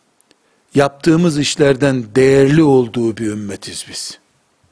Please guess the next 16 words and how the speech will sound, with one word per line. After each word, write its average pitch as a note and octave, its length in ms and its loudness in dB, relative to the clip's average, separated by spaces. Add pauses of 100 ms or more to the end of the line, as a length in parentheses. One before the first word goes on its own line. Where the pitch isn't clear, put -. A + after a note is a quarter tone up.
(380)
İsrailoğulları F#3+ 960 2 (840)
yaptılar, C4 600 2
ettiler, A3 680 0 (160)
tartıya G3+ 540 2
kondu, F#3 580 0 (280)
karşılığını E3 600 2
aldılar. G#2+ 500 -6 (960)
Bu G3 180 2
ümmete D#3+ 440 2
ise D3+ 200 -4
Allah C#3 480 0 (580)
hayal D3 400 0
ettiklerinin B2+ 960 -6
bile A#2 320 -4 (400)
sevabını G#2 800 -6
veriyor. - 420 -20